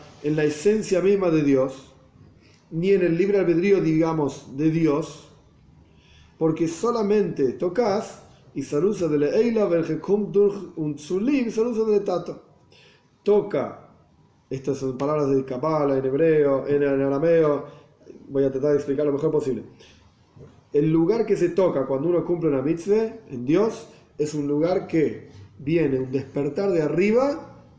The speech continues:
causado y a partir de un despertar de abajo. Pero no es la esencia misma de Dios. No es la esencia de él. Vamos a leer unas líneas más y después doy un ejemplo.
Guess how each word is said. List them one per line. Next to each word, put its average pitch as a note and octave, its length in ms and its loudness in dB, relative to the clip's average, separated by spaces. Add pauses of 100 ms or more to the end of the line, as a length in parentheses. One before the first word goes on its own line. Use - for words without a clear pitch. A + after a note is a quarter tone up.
(100)
causado A3 680 -2
y F#3 100 2
a - 100 0
partir F3 380 -4
de A#3+ 80 -4
un G3+ 60 -2
despertar D3+ 420 -2
de C#3+ 60 0
abajo. A#2 380 -8 (720)
Pero C#3+ 140 -4
no F3 100 0
es D#3+ 80 -2
la D3 80 0
esencia C#3 360 -4
misma C3 240 -4
de A#2 100 -6
Dios. - 380 -12 (1300)
No D#3 120 -2
es D3+ 60 0
la C#3 60 0
esencia A2+ 340 -8
de G#2 80 -12
él. - 60 -16 (1600)
Vamos D#3 200 -2
a C#3+ 60 -2
leer D3+ 140 0
unas C#3 200 -4
líneas C3+ 320 -4
más G#3 400 -6
y G3+ 40 -6
después - 540 -4
doy D#3 120 -4
un D3 60 0
ejemplo. A#2 320 -8